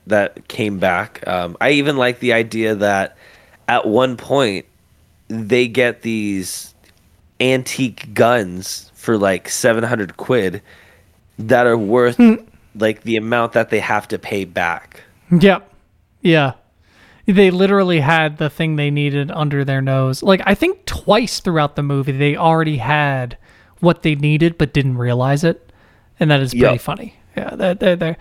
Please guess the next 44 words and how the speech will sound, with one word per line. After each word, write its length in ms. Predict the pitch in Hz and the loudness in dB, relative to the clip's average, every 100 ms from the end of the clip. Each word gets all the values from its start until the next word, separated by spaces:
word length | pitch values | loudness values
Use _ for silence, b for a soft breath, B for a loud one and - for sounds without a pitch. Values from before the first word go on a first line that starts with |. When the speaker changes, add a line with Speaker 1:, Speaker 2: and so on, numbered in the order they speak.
| B B B - | B B B 2
Speaker 2:
yeah, 160 | 190 | 4
no, 180 | 190 196 | 6 2
there's, 320 | 170 240 269 | 2 0 0
uh, 480 | 359 269 240 214 208 - _ _ - | 2 4 4 2 0 -8 _ _ -6
this 240 | 202 226 214 | 0 0 2
movie's 320 | 240 240 185 | 0 0 0
very 260 | 175 196 | 2 2
clever. 680 | 233 - 196 196 202 226 233 - 453 | 0 0 0 2 0 -2 -4 -8 -6
The, 520 | 170 180 180 196 - | 0 2 2 0 0
the 140 | 185 | 2
writing 840 | 165 156 170 208 247 240 233 233 226 b b b b b b b b - | 2 2 2 2 0 0 0 0 -2 b b b b b b b b -4
isn't, 340 | 247 294 277 - _ _ - | 2 2 0 -8 _ _ -4
like, 320 | 208 190 - _ _ 220 | 0 0 -2 _ _ 2
amazing. 720 | 185 147 143 160 180 220 233 | 2 4 2 2 2 0 0
I 120 | 190 | 0
feel 200 | - 247 | 2 2
like 100 | 294 | 2
it's 140 | 240 196 | -2 0
a 40 | |
lot 200 | 175 160 | 2 2
of 80 | 156 | 0
improv 680 | 165 147 147 180 170 175 196 - _ - | 0 0 2 2 2 0 -4 -12 _ 0
more 240 | 165 160 | 2 2
than 160 | 151 143 | 2 0
anything. 440 | 139 151 185 170 | 0 0 2 2
That's 180 | 160 180 | 0 2
why 220 | 208 208 | 2 4
I 80 | 156 | 2
don't 180 | 151 160 | 0 0
wanna 200 | 170 143 | 0 0
say 180 | 160 | -2
the 120 | 147 120 | -2 -4
writing 440 | 120 123 139 196 | -4 -2 2 2
is 100 | 208 | 2
amazing, 440 | 208 214 214 233 208 | 2 2 2 0 -2
'cause 120 | - | 0
I 80 | 160 | 0
feel 220 | - 220 | 2 2
like 160 | 196 | 2
it's 100 | 170 | 0
a 60 | 156 | -2
lot 220 | 147 139 | 0 0
of 80 | 131 | 0
improv 500 | 131 127 147 - | -2 -2 -6 -6